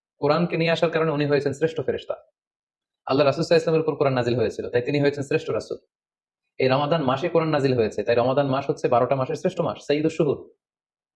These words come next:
কদরের রাতে এই কোরআন নাজিল হয়েছিল, তাই কদরের রাত হচ্ছে পৃথিবীর শ্রেষ্ঠ রাত।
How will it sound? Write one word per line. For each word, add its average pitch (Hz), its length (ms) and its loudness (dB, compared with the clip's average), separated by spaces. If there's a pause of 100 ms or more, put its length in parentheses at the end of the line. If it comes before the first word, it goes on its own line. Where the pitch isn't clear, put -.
(1040)
কদরের 180 340 4
রাতে 190 160 4
এই 170 60 0
কোরআন 151 180 0
নাজিল 123 240 0
হয়েছিল, 104 300 0
তাই 120 200 0
কদরের 143 300 4
রাত 147 180 2
হচ্ছে 151 160 -6
পৃথিবীর 135 220 0
শ্রেষ্ঠ 143 280 -2
রাত। - 240 -2